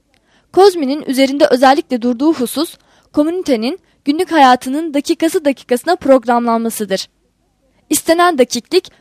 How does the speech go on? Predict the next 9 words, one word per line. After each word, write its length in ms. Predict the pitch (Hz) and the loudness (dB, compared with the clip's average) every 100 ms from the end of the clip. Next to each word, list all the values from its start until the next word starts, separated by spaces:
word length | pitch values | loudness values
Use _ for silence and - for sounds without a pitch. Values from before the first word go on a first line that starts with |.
| - | -12
ütopist 380 | - 330 339 - | -4 -2 -2 -2
sosyalistlere 640 | 294 - 262 247 262 320 | -2 -2 -6 0 2 2
bile 160 | 254 330 | 0 -2
parmak 380 | - 262 285 - | 0 0 0 -6
ısıtacak 560 | 285 277 262 285 - | -8 -2 0 0 0
derecededir. 640 | 233 214 202 196 185 - - _ _ _ _ _ _ | 0 0 -2 -4 -6 -8 -12 _ _ _ _ _ _
Yetişkinlerin 680 | 294 294 311 - 285 285 359 | -6 -4 -2 -4 -2 -2 -4
hayat 400 | 330 269 240 - | -2 0 0 -2
biçimi. 340 | - - 196 | -8 -8 -8